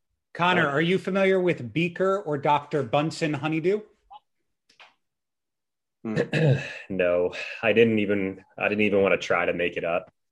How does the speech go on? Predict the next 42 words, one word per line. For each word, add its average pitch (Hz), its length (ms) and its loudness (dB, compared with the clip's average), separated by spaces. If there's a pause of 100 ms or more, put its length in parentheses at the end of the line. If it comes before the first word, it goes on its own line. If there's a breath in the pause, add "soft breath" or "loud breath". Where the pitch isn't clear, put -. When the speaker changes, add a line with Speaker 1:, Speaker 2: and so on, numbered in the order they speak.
(220)
Speaker 2:
Is 110 140 -2
Beaker 135 400 4
one 127 160 6
of 113 160 2
the, 110 200 0
uh, 98 260 2
play-by-play 113 640 2
guys 120 340 -4
or 98 40 -6
the 90 80 -10
color 110 200 2
Speaker 1:
Connor, 165 160 4
Speaker 2:
comment- 143 120 -2
Speaker 1:
stop 180 200 4
for 170 80 0
one 160 160 0
second. 147 500 -2
Jared, 170 340 4
I've 202 220 2
never 226 220 2
seen 180 340 -2
you 208 100 -2
cry, 202 380 0
but 165 180 0
I 147 140 4
thought 170 320 2
me 160 140 -2
pronouncing 165 520 0
all 160 140 4
of 156 80 0
their 160 140 4
names 147 320 0
the 139 80 2
correct 170 320 0
way 190 240 2
was 196 260 0
Speaker 3:
No, 247 300 8 (120)
g-, - 60 0
gr-, 165 240 -4 (240)
good 165 260 2
for 165 120 4
you. 113 340 4